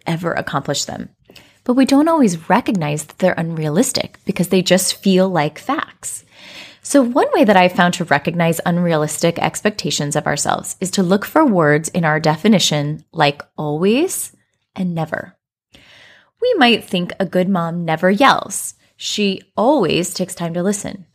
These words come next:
She is never stressed out during a move because she always organizes. She always makes a healthy dinner. She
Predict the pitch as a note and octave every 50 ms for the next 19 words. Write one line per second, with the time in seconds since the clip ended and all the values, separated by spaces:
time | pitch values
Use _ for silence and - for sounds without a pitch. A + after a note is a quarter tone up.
0 | _ _ _ - - - G3+ F#3+ - - E3+ - F#3 F3+ F3 F3 F3 G3 C4 A#3+
1 | - C#3+ - - - - - - E3+ E3+ - F#3+ F3+ E3 - - - - D#3+ D#3+
2 | D#3+ D#3+ D#3+ D#3+ G#3+ B3+ F#3 - - - - - - F3+ E3+ - - - E3 -
3 | _ _ _ _ - B3 D#4 C#4+ F#3 D#3 C#3+ D#3 E3+ E3+ - - - A#3+ A3 F#3+
4 | E3 - - - - - - - - - - _ _ _ - - _ _ - -
5 | - D4 - - _ - C4+ D#4+ F4+ D#4 G3+ E3 D#3+ E3+ - F3+ E3 D#3 D3+ -
6 | - F#3 F3+ E3+ C#3 C#3+ - F3+ F3+ G#3+ C4 B3 - - - G3 - _ _ _
7 | _ _ _ _ _ _ _ - - - G#3 - -